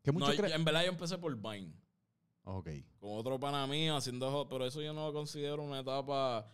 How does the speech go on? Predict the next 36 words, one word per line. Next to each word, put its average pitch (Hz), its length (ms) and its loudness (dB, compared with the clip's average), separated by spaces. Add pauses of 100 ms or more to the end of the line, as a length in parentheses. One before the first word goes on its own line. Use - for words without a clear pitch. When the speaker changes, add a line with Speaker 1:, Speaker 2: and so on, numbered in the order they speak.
(160)
Speaker 2:
Eso 131 260 -6
fue 151 160 -6
jodiendo, 143 380 0
yo 135 80 0
estaba 131 220 -8
en 131 80 -8
high 113 180 -2
school. 117 380 -6 (480)
Los 104 140 -20
videos 110 200 0
Speaker 1:
Ujú. 110 60 2
Speaker 2:
eran 120 180 -2
bien 120 160 -4
pendejos, 107 640 -4
eran 104 200 -6
grabándonos 104 680 -4
así. 95 340 -4 (200)
Speaker 1:
<laughs> - 420 -12 (180)
Speaker 2:
So, 120 460 0
como 117 300 -4
que 117 160 0
no 113 400 -2
lo 131 120 2
considero 135 540 0
una 131 160 -2
etapa 127 480 4
de, 101 540 0
"Oh, 113 400 -4
sí, 107 340 -6
me 90 140 -8
desarrollé 82 680 -8
mucho", 107 500 -6
o 71 300 -10
qué 78 140 -12
sé 107 200 -6
yo. 101 220 -6